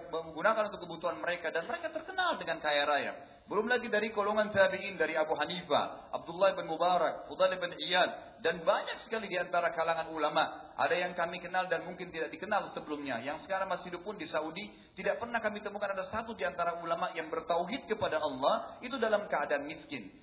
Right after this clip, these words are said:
Bahkan kita lihat imam-imam haram, terkenal sekali imam-imam Masjid Haram sekarang memiliki banyak sekali tanah yang luas di Mekah atau di Saudi, dan mereka kaya raya karena beribadah kepada Allah Subhanahu wa taala. Jadi keliru kalau Anda mengatakan orang kafir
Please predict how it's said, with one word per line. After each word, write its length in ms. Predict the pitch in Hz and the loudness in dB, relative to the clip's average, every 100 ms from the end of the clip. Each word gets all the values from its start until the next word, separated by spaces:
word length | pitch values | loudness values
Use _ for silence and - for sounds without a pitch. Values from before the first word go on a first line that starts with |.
| - | -4
Bahkan 320 | - - 190 185 | -2 -2 -4 -6
kita 240 | - 175 | -4 -2
lihat 240 | 190 - | -2 -8
imam-imam 480 | - 165 165 160 151 | -4 -4 -2 -4 -2
haram, 640 | 185 202 147 - - - - | 4 4 4 0 -12 -16 -8
terkenal 480 | - 156 220 226 | -4 -2 0 0
sekali 240 | - 208 208 | -2 -4 -2
imam-imam 320 | 190 185 180 | -4 -4 -6
Masjid 160 | 180 165 | -8 -4
Haram 240 | 175 180 | -2 -2
sekarang 240 | 180 190 170 | -2 -2 -2
memiliki 320 | 165 170 180 | -6 -8 -6
banyak 320 | 165 170 180 - | 0 0 0 -4
sekali 320 | 226 254 220 | -6 -6 0
tanah 320 | 196 180 170 | 0 0 -4
yang 80 | 160 170 | -4 -2
luas 160 | 160 | -2
di 80 | 143 | -2
Mekah 320 | 151 156 151 | -4 -2 -4
atau 80 | 143 | -4
di 160 | 135 - | -6 -2
Saudi, 320 | 180 175 120 - - | -2 -2 -4 -6 -10
dan 160 | 190 190 | -8 -4
mereka 240 | 214 240 | -4 -4
kaya 320 | 233 233 233 | -4 -2 0
raya 560 | 269 277 156 - - - | 2 4 2 0 -10 -6
karena 240 | 165 185 | -2 -2
beribadah 400 | 180 180 180 214 | -2 -2 4 4
kepada 320 | 185 156 151 160 | 4 0 0 0
Allah 220 | 170 131 - | 0 -2 -2
Subhanahu 400 | - 151 131 120 | -4 -2 -2 -4
wa 40 | |
taala. 300 | 127 120 101 85 - - | -2 0 -2 -8 -12 -10
Jadi 160 | 170 220 | -8 -6
keliru 400 | 247 285 269 190 | -6 -4 -2 2
kalau 160 | 180 | 2
Anda 160 | 185 180 | 4 2
mengatakan 560 | 165 160 170 170 165 151 | 2 0 0 -2 0 2
orang 240 | 151 151 | 0 2
kafir 240 | 170 165 | 0 0